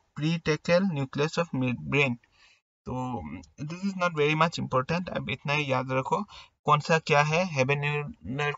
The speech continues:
commissure यहाँ पे है, posterior commissure यहाँ पे है, this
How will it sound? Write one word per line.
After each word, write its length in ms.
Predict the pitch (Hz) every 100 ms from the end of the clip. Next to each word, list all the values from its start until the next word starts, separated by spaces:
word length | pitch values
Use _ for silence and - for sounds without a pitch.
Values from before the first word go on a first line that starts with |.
| -
commissure 380 | 131 135 147
यहाँ 260 | 139 127 131 -
पे 100 | 147 151
है, 140 | 170 190 - - _ _ -
posterior 460 | 131 - 135 143 139
commissure 320 | 127 131 147 135
यहाँ 260 | 127 127 -
पे 100 | 135 147
है, 140 | 156 175 - - _ -
this 140 | 139